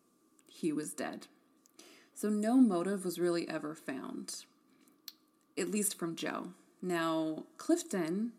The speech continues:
Wheeler, if you'll remember his assistant that he would shoot at to get him to dance, which I th-, thought was only a thing that Back to the Future Three had in it, but apparently it's not. Um,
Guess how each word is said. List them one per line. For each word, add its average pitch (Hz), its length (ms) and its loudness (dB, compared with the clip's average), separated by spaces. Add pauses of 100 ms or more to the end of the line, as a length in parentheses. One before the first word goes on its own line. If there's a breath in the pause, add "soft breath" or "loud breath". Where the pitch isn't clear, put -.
(140)
Wheeler, 185 520 4
if 196 140 -4
you'll 175 140 2
remember 165 380 0
his 175 180 -6
assistant 170 600 -4
that 156 200 -4
he 180 140 2
would 160 220 -2 (640 loud breath)
shoot 277 380 10
at 170 340 2
to 185 420 4
get 170 200 2
him 180 160 -2
to 180 100 -6
dance, 165 680 -2 (320)
which 175 180 -2
I 175 40 4
th-, 175 400 -2
thought 202 220 6
was 165 140 4
only 175 240 6
a 151 60 -2
thing 160 340 2
that 143 260 0 (800)
Back 170 180 0
to - 100 -6
the 175 80 -2
Future 160 640 0
Three 170 440 0
had 147 260 -2
in - 100 -4
it, 160 180 -2
but - 100 -8
apparently 208 400 -4
it's - 120 -8
not. 147 300 -4 (560 loud breath)
Um, 185 480 6